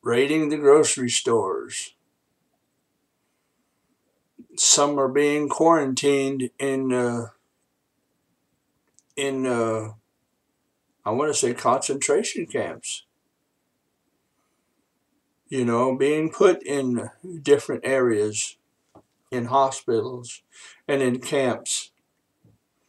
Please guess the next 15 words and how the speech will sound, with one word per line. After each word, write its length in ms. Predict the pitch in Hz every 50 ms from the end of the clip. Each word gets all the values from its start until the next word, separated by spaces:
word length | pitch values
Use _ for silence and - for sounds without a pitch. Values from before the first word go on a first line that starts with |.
| _ _ _ _ - - -
Some 300 | _ - - 131 123 123
people 400 | 123 143 143 139 139 156 151 151
are 80 | 147 143
even 320 | 143 151 156 151 147 147
still 320 | 143 - - - 156 156 156
trapped 560 | - - 170 156 156 170 - - - - - _ _ _ _ - - - - - _ _ _
on 280 | - 165 165 165 165 165
cruise 420 | - - - 185 190 196 190 165
ships. 640 | - - - 160 147 143 - - - - - - - _ _ _ _ _ _ _ _ _ _ _
They 120 | 123 135
can't 340 | 135 - 160 160 165 - -
leave, 440 | 139 165 185 180 160 135 120 113 -
come 260 | - 156 147 165 165
and 140 | 156 165 160
go. 460 | 160 160 170 170 - - - - -